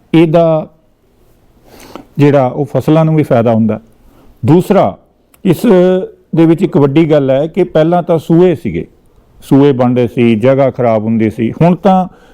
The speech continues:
ਸਰਕਾਰ ਇਹ ਕਹਿ ਰਹੀ ਹੈ ਕਿ ਅਸੀਂ ਅੰਡਰਗਰਾਉਂਡ ਪਾਈਪ ਦੇ ਰਹੇ ਹਾਂ। ਅੰਡਰਗਰਾਉਂਡ ਪਾਈਪ ਪੈਣ ਦੇ ਨਾਲ ਕੋਈ ਨੁਕਸਾਨ ਨਹੀਂ ਹੋਣਾ। ਜਿੱਥੇ ਚਾਰ ਕਿਸਾਨਾਂ ਦਾ ਇਕੱਠਾ ਖੂੰਜਾ ਲੱਗਦਾ, ਉੱਥੇ ਨੱਕਾ ਮਿਲ ਜਾਣਾ।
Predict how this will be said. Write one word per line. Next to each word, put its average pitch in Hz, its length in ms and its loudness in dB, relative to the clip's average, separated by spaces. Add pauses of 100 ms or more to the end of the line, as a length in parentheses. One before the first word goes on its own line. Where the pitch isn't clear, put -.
ਸਰਕਾਰ 165 440 0
ਇਹ 180 140 -4
ਕਹਿ 160 200 -2
ਰਹੀ 160 120 0
ਹੈ 165 80 0
ਕਿ 165 160 -2
ਅਸੀਂ 170 160 -2
ਅੰਡਰਗਰਾਉਂਡ 165 480 0
ਪਾਈਪ 147 240 0
ਦੇ 131 200 -2
ਰਹੇ 123 140 0
ਹਾਂ। - 80 -6 (1080)
ਅੰਡਰਗਰਾਉਂਡ 165 600 0
ਪਾਈਪ 160 480 -2 (400)
ਪੈਣ 139 280 0
ਦੇ 151 140 0
ਨਾਲ 104 440 -2 (360)
ਕੋਈ 175 180 2
ਨੁਕਸਾਨ 156 440 -2
ਨਹੀਂ 151 140 -4
ਹੋਣਾ। 139 240 -6 (560)
ਜਿੱਥੇ 139 300 0
ਚਾਰ 147 500 -2 (320)
ਕਿਸਾਨਾਂ 143 500 0
ਦਾ 135 280 -2 (560)
ਇਕੱਠਾ 135 420 -2 (360)
ਖੂੰਜਾ 131 320 2
ਲੱਗਦਾ, 131 360 -2
ਉੱਥੇ 127 260 -4
ਨੱਕਾ 127 280 -2
ਮਿਲ 139 180 0
ਜਾਣਾ। 127 280 -4